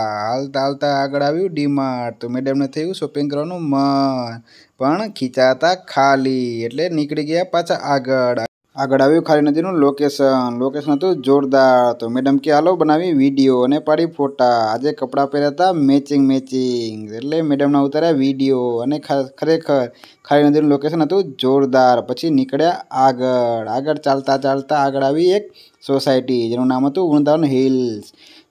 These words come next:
જેમાં મકાનો એકદમ સુંદર સુંદર હતા, પણ લેવાની થઈ ઈચ્છા, પણ બાઇકને આપતા હતા હજી બાકી. હવે તમને ખબર પડી જ ગઈ હશે કે અમે ક્યાં આવ્યા હતા. અમે આવ્યા હતા આદિનાથ મહાદેવ, એટલે કે આદિયોગીના સ્ટેચ્યુએ. ત્યાં જઈને કર્યા આદિનાથ મહાદેવના દર્શન.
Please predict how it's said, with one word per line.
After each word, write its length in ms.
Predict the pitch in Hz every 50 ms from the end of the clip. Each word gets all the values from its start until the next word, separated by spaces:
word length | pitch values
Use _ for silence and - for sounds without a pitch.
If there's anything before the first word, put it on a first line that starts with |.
| _ -
જેમાં 240 | 139 151 165 160
મકાનો 380 | 151 156 151 - 156 160 156 156
એકદમ 220 | 156 160 196 202
સુંદર 340 | 180 170 - 156 156 156 147
સુંદર 260 | 131 - 151 147 139
હતા, 420 | 131 135 131 - 135 131 127 123 120
પણ 200 | - - 127 123
લેવાની 280 | 127 135 135 139 143
થઈ 120 | 143 143 175
ઈચ્છા, 600 | 151 143 143 139 - - 143 131 127 120 120 117
પણ 240 | 117 - 120 117 110
બાઇકને 320 | 117 120 127 123 131 123
આપતા 260 | 120 123 123 - 123 123
હતા 220 | 123 - 131 143
હજી 360 | 165 160 160 185 226 220 - -
બાકી. 800 | 120 123 131 127 131 135 135 - 131 127 127 127 123 120 113 117
હવે 140 | 117 131 139
તમને 320 | 139 143 143 151 160 170
ખબર 280 | 165 - - 151 165 180
પડી 300 | 180 - - 156 160 151
જ 20 |
ગઈ 260 | 139 131 139 139 139
હશે 240 | 139 139 139 135 139
કે 120 | 139 147 147
અમે 180 | 147 165 185
ક્યાં 380 | 180 - - 151 143 139 139 139
આવ્યા 240 | 139 135 127 127 127
હતા. 340 | 123 - 135 131 127 120
અમે 140 | 123 127 135
આવ્યા 180 | 131 131 135 139
હતા 220 | 143 143 170 170
આદિનાથ 640 | 165 151 147 147 147 151 151 139 139 151 170 - -
મહાદેવ, 680 | 143 131 135 135 139 139 135 143 139 139 131 127 120
એટલે 680 | 117 - - _ _ - - - _ _ _ 143 175 190
કે 120 | 185 165 151
આદિયોગીના 460 | 151 151 151 147 147 143 160 175 196
સ્ટેચ્યુએ. 880 | - - _ 139 135 139 135 135 - 143 143 139 135 131 123 117 113
ત્યાં 340 | 113 - 131 131 135 139 131
જઈને 200 | 135 135 139 139
કર્યા 260 | 139 - 143 151 160
આદિનાથ 420 | 160 151 147 151 147 147 160 151
મહાદેવના 480 | 151 139 135 139 135 143 147 165 185 190
દર્શન. 1080 | 170 135 127 135 139 139 139 139 - - 143 139 135 131 127 127 123 120 113 107 107